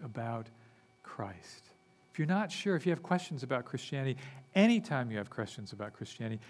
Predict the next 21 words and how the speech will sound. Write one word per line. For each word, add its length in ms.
this 180
is 140
where 320
we 140
always 420
come 240
back 300
to, 180
and 180
this 160
is 140
where 140
we 100
always 300
start. 200
I'll 80
tell 140
you, 80
when 100
I 140
struggle 500